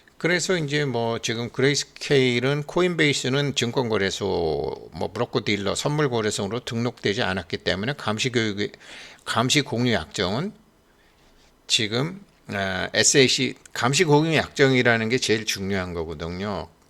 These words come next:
트랜스퍼런시, 투명하게 모든 걸 다 깔아. 니네가 준비금이 있는지,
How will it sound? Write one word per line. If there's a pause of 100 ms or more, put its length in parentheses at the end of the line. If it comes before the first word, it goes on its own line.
(640)
트랜스퍼런시, (440)
투명하게 (720)
모든
걸
다
깔아. (1700)
니네가
준비금이
있는지,